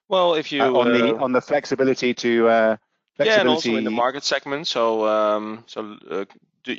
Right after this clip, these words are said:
Speaker 1: do you, if you are into a pitch, do, do, are you being compared with Magento too, or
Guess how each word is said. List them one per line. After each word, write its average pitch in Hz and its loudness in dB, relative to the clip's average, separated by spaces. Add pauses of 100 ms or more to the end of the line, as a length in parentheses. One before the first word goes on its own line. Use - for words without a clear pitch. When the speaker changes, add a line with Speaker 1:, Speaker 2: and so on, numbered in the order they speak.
Speaker 1:
do 127 -6
you, 120 -2 (180)
if 117 -8
you 131 2
are 120 4
into 120 -4
a 113 -4
pitch, - -4 (360)
do, 117 0 (220)
do, 120 -4
are 110 0
you 113 -6
being 117 -6
compared 110 -4
with 104 -10
Magento 107 -4
too, 165 -2
or 104 0